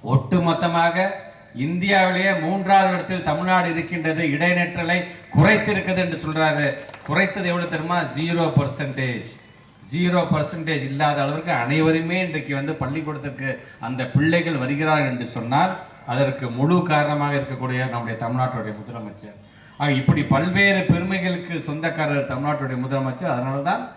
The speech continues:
வடநாட்டை சார்ந்தவங்க சொல்றாங்க, நம்பர் ஒன் முதலமைச்சர் என்று சொன்னால் அது தமிழ்நாட்டுடைய முதலமைச்சர் மு க ஸ்டாலின் தான் என்று சொல்றது நம்முடைய முரசொலி அல்ல,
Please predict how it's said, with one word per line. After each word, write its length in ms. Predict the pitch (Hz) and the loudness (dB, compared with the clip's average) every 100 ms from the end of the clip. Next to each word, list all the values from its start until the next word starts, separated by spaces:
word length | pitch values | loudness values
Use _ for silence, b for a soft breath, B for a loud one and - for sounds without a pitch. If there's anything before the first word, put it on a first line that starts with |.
| B B B 92 | B B B -2
வடநாட்டை 640 | 127 190 214 214 214 214 | 2 4 6 4 4 2
சார்ந்தவங்க 500 | - 196 190 190 175 | 2 4 4 0 -4
சொல்றாங்க, 360 | 175 170 180 160 | -4 0 2 2
நம்பர் 360 | 135 165 185 | -2 -2 -2
ஒன் 200 | 196 196 | 0 0
முதலமைச்சர் 480 | 175 175 175 160 160 | 0 0 0 0 -2
என்று 160 | 156 147 | -2 -4
சொன்னால் 320 | 156 160 165 | -4 -2 -2
அது 160 | 147 147 - B B | -2 -4 -6 B B
தமிழ்நாட்டுடைய 580 | 135 139 170 175 170 156 | -2 2 4 4 2 0
முதலமைச்சர் 540 | 147 160 160 156 151 135 | 0 0 0 0 0 0
மு 80 | 160 | 0
க 180 | - 170 | 2 2
ஸ்டாலின் 500 | - 165 156 160 160 | 2 2 2 2 0
தான் 140 | 165 160 | 0 -2
என்று 140 | 151 | -4
சொல்றது 340 | - 160 160 175 | -2 -2 0 0
நம்முடைய 280 | 160 156 139 | 0 0 0
முரசொலி 440 | 165 165 180 170 | 0 -2 -4 -2
அல்ல, 200 | 160 156 | -2 0